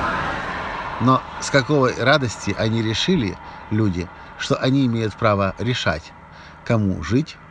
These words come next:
кого уничтожать? Я абсолютно верю в то, что каждое живое существо на Земле имеет право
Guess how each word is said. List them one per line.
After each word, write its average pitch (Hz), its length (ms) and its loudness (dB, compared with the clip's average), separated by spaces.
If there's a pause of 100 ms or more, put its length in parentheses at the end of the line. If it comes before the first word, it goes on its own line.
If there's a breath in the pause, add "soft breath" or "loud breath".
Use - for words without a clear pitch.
(440)
кого 101 280 2
уничтожать? 98 640 0 (720)
Я 101 200 2
абсолютно 113 440 -2
верю 90 240 2
в - 20 -6
то, 80 220 -4 (420 loud breath)
что - 200 -2
каждое 101 420 2
живое 104 320 2
существо 95 500 -2
на 92 120 2
Земле 101 380 0 (200)
имеет 120 380 2
право 98 340 2